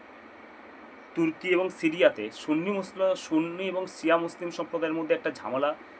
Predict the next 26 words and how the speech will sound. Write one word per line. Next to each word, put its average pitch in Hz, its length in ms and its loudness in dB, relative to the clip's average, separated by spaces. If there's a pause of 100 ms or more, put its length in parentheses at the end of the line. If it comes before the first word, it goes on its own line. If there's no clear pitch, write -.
(120)
লেগেই 135 520 4
রয়েছে। 156 360 -2 (420)
এটা 135 220 6
এখন 196 180 2 (100)
নয়, 110 140 -4 (220)
অনেক 285 260 2
দিন 151 160 0
আগে 120 200 0
থেকেই, 131 320 -10 (500)
অনেক 127 260 0
বছর, 123 300 -4 (100)
যুগ 127 160 -8
যুগ 143 180 -4
ধরে 139 140 2
এই 123 100 0
স-, - 240 -12 (540)
মানে 120 140 -6
সমস্যাটা 123 480 -4
লেগে 107 220 -4
রয়েছে। 95 340 -14 (680)
তো 156 160 0
এই 156 140 8
স-, - 180 -10 (1300)
এই 143 100 -2 (240)
কুর্দু 170 420 0
হচ্ছে 196 480 -2